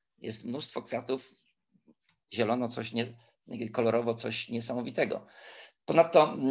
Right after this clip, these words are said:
y, Wadi Ram jest, y, to jest park narodowy, ale, y, taki, którego częścią integralną są mieszkający tam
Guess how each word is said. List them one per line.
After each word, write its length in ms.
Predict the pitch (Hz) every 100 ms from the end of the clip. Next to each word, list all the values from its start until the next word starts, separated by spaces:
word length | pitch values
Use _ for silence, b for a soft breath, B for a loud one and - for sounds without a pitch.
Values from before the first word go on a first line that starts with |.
| 135
y, 420 | 139 139 156 - - _ _ _ -
Wadi 280 | 147 147 143
Ram 240 | 147 160 151
jest, 360 | 139 - -
y, 300 | 135 127 127 135 127 127 123 123 127 127
to 60 | 131
jest 300 | 127 - -
park 480 | 151 139 - - 131 113 110
narodowy, 840 | 110 113 110 101 92 98 131 202 - - _ _ _ _ _ _ _
ale, 560 | - 160 196 110 113 -
y, 960 | 120 123 123 123 123 123 120 127 - -
taki, 640 | 117 104 151 190 - -
którego 300 | - 131 131
częścią 400 | 113 156 156 135
integralną 580 | 123 135 123 104 107 151
są 180 | - 156
mieszkający 560 | 156 - 120 107 139
tam 380 | 131 139 - -